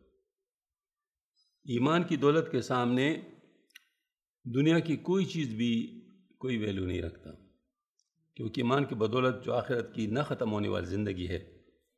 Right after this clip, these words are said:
اس میں کامیابی ہے اور اللہ تعالیٰ کی خوشنودی ہے اور اللہ پاک کی رضا ہے، اور باقی دنیاوی چیزیں عارضی ہیں، یہاں تک ہیں، اس کے بعد ختم ہو جائیں گی، اس کا کوئی حصہ نام و نشان باقی نہیں رہے گا۔ لہذا یہ جو عارضی چیزیں ہیں،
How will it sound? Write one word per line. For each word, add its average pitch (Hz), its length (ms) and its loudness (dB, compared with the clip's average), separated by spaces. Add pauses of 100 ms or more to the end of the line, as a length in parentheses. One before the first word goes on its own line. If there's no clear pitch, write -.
(240)
اس 127 180 -8
میں 113 100 2
کامیابی 107 540 0
ہے 90 160 -4 (440)
اور 113 120 -6
اللہ 104 260 0
تعالیٰ 104 220 0
کی 98 60 -8
خوشنودی 113 540 -4
ہے 95 60 0
اور 98 100 -4
اللہ 95 100 -2
پاک 92 280 -6
کی - 80 -14
رضا 110 320 -2
ہے، - 60 -8 (760)
اور 113 180 2
باقی 160 320 6
دنیاوی 160 360 4
چیزیں 165 260 0
عارضی 185 400 6
ہیں، 196 180 4
یہاں 170 220 2
تک 170 240 -6
ہیں، 170 140 -2
اس 160 140 -4
کے 156 120 -2
بعد 135 200 4
ختم 147 320 -2
ہو 139 120 -2
جائیں 117 260 2
گی، 113 120 0
اس 110 100 -4
کا - 120 -6
کوئی 120 240 -4
حصہ 117 160 -8
نام 107 240 -2
و 104 40 -2
نشان 113 380 -4
باقی - 260 -10
نہیں - 140 -14
رہے - 140 -16
گا۔ 110 160 -20 (1200)
لہذا 127 340 4
یہ 135 260 0
جو 131 180 -2
عارضی 170 360 4
چیزیں 110 340 -2
ہیں، 101 360 -4